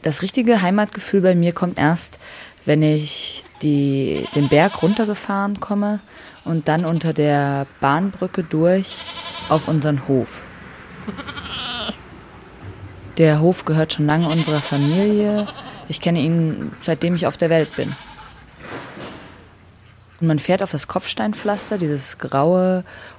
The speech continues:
holprige Kopfsteinpflaster, was manchmal mit, ähm, Erde bedeckt ist oder mit Kuhscheiße. Man fährt,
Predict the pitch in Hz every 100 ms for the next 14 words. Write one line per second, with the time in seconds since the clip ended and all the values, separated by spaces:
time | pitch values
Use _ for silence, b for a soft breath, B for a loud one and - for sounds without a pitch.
0 | - 160 165 165 151 - 175 - 180 180
1 | - 190 190 - 190 190 B B B B
2 | - 147 151 147 143 147 143 135 131 -
3 | - 131 120 151 165 160 143 139 139 -
4 | 135 135 131 - - 127 127 123 113 -
5 | - - 202 - 147 143 143 139 131 139
6 | B B B B B 147 139 156 160 -